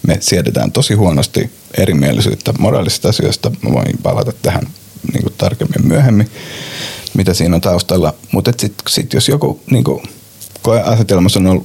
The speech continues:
ollut sillä lailla, että sille koehenkilölle syötetään makkaraa ja sen jälkeen tulee joku toinen tyyppi, joka kieltäytyy siitä. Jos se kieltäytyy sen takia, että se ei tykkää makkaraa,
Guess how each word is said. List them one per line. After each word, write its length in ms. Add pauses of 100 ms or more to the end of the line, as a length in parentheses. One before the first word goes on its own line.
ollut 200
sillä 260
lailla, 240
että 240 (1400)
sille 220
koehenkilölle 460
syötetään 380 (120)
makkaraa 540 (600)
ja 180 (160)
sen 220
jälkeen 300
tulee 180
joku 120
toinen 320
tyyppi, 460 (280)
joka 380
kieltäytyy 560
siitä. 320 (480)
Jos 140
se 80
kieltäytyy 800
sen 200
takia, 180
että 120
se 60
ei 60
tykkää 300
makkaraa, 600